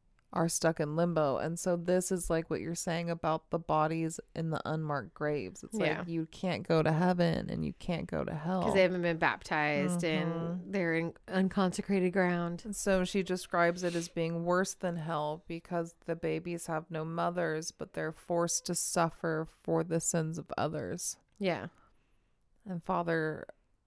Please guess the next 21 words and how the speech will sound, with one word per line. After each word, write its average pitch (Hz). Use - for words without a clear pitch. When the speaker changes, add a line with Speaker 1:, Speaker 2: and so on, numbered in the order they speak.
Speaker 1:
John 170
asks, 156
um, 190
"What 185
babies 180
are 175
you 170
talking 196
about?" 175
She's -
like, 175
"All 170
the 185
babies 175
that 175
they 180
killed, 208
you 170
fucking 147
dumbass." 147
Speaker 2:
Right. 214